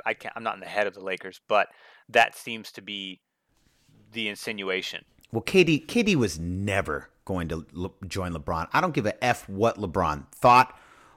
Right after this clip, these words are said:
Speaker 2: or what Rich
Speaker 1: He's called him toxic.
Speaker 2: Yeah.
Speaker 1: In pub-, in public.
Speaker 2: Yeah. No,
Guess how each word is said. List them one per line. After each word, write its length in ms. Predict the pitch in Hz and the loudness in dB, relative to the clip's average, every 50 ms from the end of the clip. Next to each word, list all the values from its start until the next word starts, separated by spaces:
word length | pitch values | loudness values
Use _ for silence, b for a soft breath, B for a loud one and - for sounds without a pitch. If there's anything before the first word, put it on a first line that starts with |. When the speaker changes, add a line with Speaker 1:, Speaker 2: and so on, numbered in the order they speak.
| b b | b b
Speaker 2:
or 360 | - 120 110 101 92 - b b b b b b | 0 2 2 2 2 0 b b b b b b
what 240 | - 120 120 - - | 0 2 2 2 0
Rich 200 | 107 107 143 - | -4 -4 -4 -2
Speaker 1:
He's 60 | - | 0
called 180 | - 165 180 180 | 2 2 2 2
him 80 | 185 | -2
toxic. 560 | - - 151 170 - - - - 95 82 - - | 0 2 2 2 2 0 -6 -12 -12 -12 -10 -6
Speaker 2:
Yeah. 320 | 139 151 165 123 90 73 - - | -2 0 2 2 0 0 -4 -10
Speaker 1:
In 120 | 147 139 | -14 -6
pub-, 280 | - - 160 196 196 - | 0 2 2 2 2 0
in 140 | 175 196 254 | -6 -6 -2
public. 460 | - 175 214 - 135 - - - - _ | 0 0 0 0 -2 -12 -12 -14 -12 _
Speaker 2:
Yeah. 280 | - 160 180 131 90 - - - _ _ _ - | 2 4 6 6 4 2 -2 -14 _ _ _ -8
No, 320 | 107 110 107 92 80 - | -6 -4 -4 -4 -6 -8